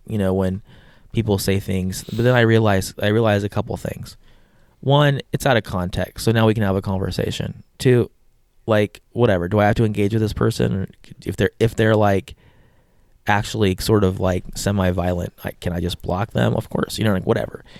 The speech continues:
And then, um, th-, the third thing, though, is it, it is the tough questions that people ask me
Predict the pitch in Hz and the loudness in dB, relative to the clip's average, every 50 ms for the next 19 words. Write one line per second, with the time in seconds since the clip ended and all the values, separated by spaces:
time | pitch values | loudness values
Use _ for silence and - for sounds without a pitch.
0 | - - - - - - - - - - - - 123 127 135 139 139 135 127 113 | -20 -20 -20 -20 -20 -20 -20 -20 -20 -20 -4 0 2 4 4 4 4 4 2 0
1 | - 127 123 123 120 113 107 104 101 98 98 107 - - - - - _ _ - | 2 4 6 6 6 6 6 4 2 0 -2 -4 -6 -10 -14 -20 -20 _ _ -20
2 | - - - - 135 123 - - 87 95 - - - 127 135 - 165 165 170 156 | -20 -18 -12 -10 -10 -10 -10 -12 -12 -14 -12 -4 -2 -2 2 4 4 2 2 2
3 | - 117 110 101 92 87 82 78 - - - - - - - - 110 113 110 - | 0 0 0 2 2 0 0 -2 -4 -8 -8 -10 -10 -10 -8 -2 0 0 0 0
4 | - 95 127 147 165 170 143 123 - - - - - - - 120 107 107 - - | -2 -2 0 2 4 2 2 0 -2 -4 -4 -4 -4 -2 0 0 0 0 -2 -4
5 | - - 101 113 - 110 113 113 113 101 - - 104 107 107 98 - - 87 90 | -2 0 0 0 0 -2 0 0 0 -2 0 -2 -2 0 0 -2 0 -2 -4 -4
6 | 110 123 - - - - 131 139 151 - | -4 -6 -6 -8 -6 -4 -4 -2 -2 -4